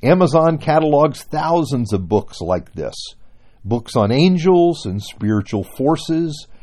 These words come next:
books on demonic entities and how to control the powers at work around you. Now, as much as we've tried to strip out all religious and,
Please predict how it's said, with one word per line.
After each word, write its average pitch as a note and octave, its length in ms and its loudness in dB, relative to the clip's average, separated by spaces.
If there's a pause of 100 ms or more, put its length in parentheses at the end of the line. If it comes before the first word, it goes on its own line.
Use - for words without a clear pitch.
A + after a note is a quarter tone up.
(360)
books G2+ 360 -2
on A2+ 220 2
demonic G2+ 640 0
entities E3 720 0
and F#2+ 140 -4
how A2+ 160 0
to A2 80 0
control B2+ 500 0
the A#2 100 -2
powers A2+ 640 -2
at G#2 160 -4
work F#2 500 -8
around F#2 500 -2
you. D#2+ 340 -8 (1000)
Now, D3 80 0
as D3+ 100 0
much A3+ 240 2
as F3 140 -2
we've E3+ 240 0
tried D3+ 240 0
to A#2+ 100 -2
strip - 400 -2
out C#3 180 2
all B2 220 4
religious A#2+ 640 0
and, G2 220 -8